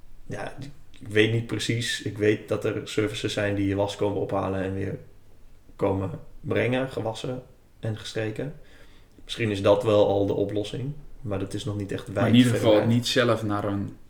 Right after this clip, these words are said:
Speaker 2: iets toebrengen.
Speaker 1: Nee,
Speaker 2: Ben je
Speaker 1: dat
Speaker 2: daar
Speaker 1: sowieso
Speaker 2: weer,
Speaker 1: niet.
Speaker 2: ben je
Speaker 1: Ja.
Speaker 2: daar weer heel druk mee?
Speaker 1: Nee, ik vind het dus raar dat iedereen zo'n ding in hun huis heeft staan. Wat, ja, ik weet niet.
Speaker 2: Ja.
Speaker 1: Op de een of andere manier vind ik dat... Ik, misschien moet ik het nog eventjes uitwerken.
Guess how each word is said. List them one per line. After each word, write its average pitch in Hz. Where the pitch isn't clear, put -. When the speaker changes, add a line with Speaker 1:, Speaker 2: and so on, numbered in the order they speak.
Speaker 2:
iets 113
toebrengen. 104
Speaker 1:
Nee, -
Speaker 2:
Ben 110
je 107
Speaker 1:
dat 113
Speaker 2:
daar 123
Speaker 1:
sowieso 147
Speaker 2:
weer, 131
Speaker 1:
niet. -
Speaker 2:
ben 113
je 110
Speaker 1:
Ja. 147
Speaker 2:
daar 127
weer 117
heel 107
druk 104
mee? 98
Speaker 1:
Nee, 131
ik 127
vind 120
het 120
dus 117
raar 117
dat 117
iedereen 113
zo'n 107
ding 139
in 131
hun 101
huis 101
heeft 101
staan. 104
Wat, 104
ja, 120
ik -
weet 151
niet. -
Speaker 2:
Ja. 113
Speaker 1:
Op 113
de 131
een 131
of 120
andere 117
manier 113
vind 117
ik 117
dat... 117
Ik, 117
misschien 135
moet 131
ik 123
het 123
nog 117
eventjes 113
uitwerken. 113